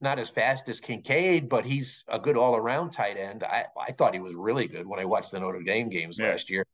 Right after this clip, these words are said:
Speaker 1: Um, so, yeah, so I, I just think there might be a curveball, or they might just end up picking up one of those tackles, which I think would make Rodgers very happy. Uh, I don't think they're as high on Darnell Wright,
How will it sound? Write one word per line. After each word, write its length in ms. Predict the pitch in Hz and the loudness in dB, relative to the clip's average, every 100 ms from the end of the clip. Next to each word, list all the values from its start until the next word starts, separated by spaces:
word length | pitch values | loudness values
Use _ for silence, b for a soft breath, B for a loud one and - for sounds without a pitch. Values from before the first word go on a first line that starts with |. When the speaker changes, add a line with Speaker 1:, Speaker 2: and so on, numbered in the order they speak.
| _ B B B - | _ B B B 2
Speaker 1:
Um, 500 | 98 98 95 87 87 - | 4 6 4 0 -8 -12
so, 340 | - 147 131 | 0 6 8
yeah, 280 | 147 170 107 | 8 8 6
so 400 | - 151 151 - - | 4 4 4 -2 0
I, 160 | 156 226 151 | 2 4 2
I 80 | 214 | 4
just 200 | 339 339 | 2 2
think 160 | - | 2
there 280 | 240 202 - _ | 2 0 -2 _
might 280 | 165 190 226 | 0 2 4
be 100 | 233 | 2
a 60 | 214 | 2
curveball, 560 | - 208 214 254 262 | 6 4 6 6 6
or 180 | 262 294 | 6 4
they 80 | 269 | 2
might 320 | 247 262 247 165 | 2 2 0 -4
just 160 | 220 240 | -6 -4
end 160 | 247 | 0
up 140 | 247 240 | 0 0
picking 220 | 233 226 | -2 0
up 120 | 226 | 0
one 120 | 214 | 2
of 60 | 214 | 2
those 180 | 208 - | 0 0
tackles, 440 | 196 190 175 117 | -2 -2 -4 -6
which 180 | 127 - | -4 -4
I 80 | 135 | -2
think 200 | 180 160 | -2 -2
would 120 | 143 | -2
make 260 | 151 147 139 | -2 -4 -2
Rodgers 440 | 123 180 185 160 | 0 0 -2 -4
very 260 | 147 160 151 | -2 0 0
happy. 480 | 151 156 196 190 b b b b _ | -2 -2 -6 -12 b b b b _
Uh, 120 | - - | -4 0
I 120 | 165 | 2
don't 240 | 165 254 - | 4 2 2
think 160 | 349 | 0
they're 140 | 339 285 | 2 0
as 100 | 240 | 2
high 260 | 247 254 | 0 2
on 160 | 226 185 | 0 2
Darnell 400 | 175 175 175 160 | 2 2 2 2
Wright, 320 | 151 143 92 | 2 0 -2